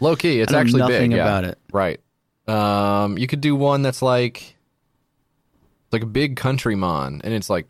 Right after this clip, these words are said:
Speaker 1: "God damn, this thing is fucking," and draw it, it's big. It's
Speaker 2: Big
Speaker 1: like,
Speaker 2: as fuck,
Speaker 1: it's like
Speaker 2: yeah.
Speaker 1: super, just huge.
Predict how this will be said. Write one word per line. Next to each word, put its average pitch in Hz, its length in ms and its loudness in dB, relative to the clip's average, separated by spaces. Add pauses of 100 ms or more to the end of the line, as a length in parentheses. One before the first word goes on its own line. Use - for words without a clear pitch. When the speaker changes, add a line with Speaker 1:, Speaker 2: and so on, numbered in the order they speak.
Speaker 1:
"God 135 320 -4
damn, 123 260 -4
this 123 120 -8
thing 104 180 -6
is 82 100 -8
fucking," 85 520 -12
and 110 180 -6
draw 117 220 2
it, - 80 -2
it's 95 160 -6
big. 82 400 -4
It's 78 80 -8
Speaker 2:
Big - 80 0
Speaker 1:
like, 101 100 0
Speaker 2:
as 95 140 -6
fuck, 107 320 -2
Speaker 1:
it's - 100 -10
like 101 140 0
Speaker 2:
yeah. 104 100 -2
Speaker 1:
super, 104 340 -2
just 107 200 -4
huge. 131 600 -2